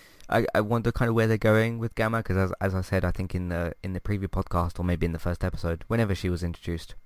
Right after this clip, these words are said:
um, that, uh, I don't specifically remember her being a comic, comic book character, so therefore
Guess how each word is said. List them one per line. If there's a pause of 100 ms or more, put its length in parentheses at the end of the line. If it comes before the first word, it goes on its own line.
(140)
um, (560)
that,
uh,
I
don't (200)
specifically
remember
her
being
a
comic,
comic
book
character,
so
therefore